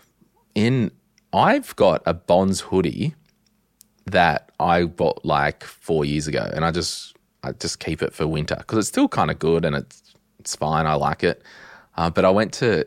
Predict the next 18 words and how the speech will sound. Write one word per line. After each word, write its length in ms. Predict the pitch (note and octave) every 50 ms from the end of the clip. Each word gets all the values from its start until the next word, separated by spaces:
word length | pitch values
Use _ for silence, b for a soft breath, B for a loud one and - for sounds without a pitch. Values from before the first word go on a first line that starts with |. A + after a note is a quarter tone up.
| - -
Industry 720 | F2+ E2+ F2 F2+ F#2+ - - - - C#2 - - G#2+ A#2 A#2 - _ _ _ _ _ _ _ _ _ _ -
and 120 | - G2+ B2
they're 100 | C#3 F3+
so 260 | - - - A3+ A3+
dead 300 | G#3 - - - D#2 E2 -
to 100 | - G#2+
me. 180 | F2 D#2 D2+ D2
I'm 80 | E2+
so 180 | - - - B2+
disappointed 720 | C3 - C3+ - C3+ B2 - - D#2+ D#2+ E2+ D#2+ D#2+ - - B B B B B B B B B -
after 280 | E2 E2+ - - F2
reading 380 | D#2 D2+ D#2 D#2 D#2 D#2 D#2 D#2+
that, 240 | C#2 D2+ F2 - - -
but 340 | - - E2+ E2+ - - _ b b b b b b b b b b b b b b -
I 140 | F#2+ G2+ G#2
like 200 | A2 B2+ C3 -
their 100 | B2+ G2
shirts. 560 | - - - D#2+ D#2 G#2+ B2 - - - -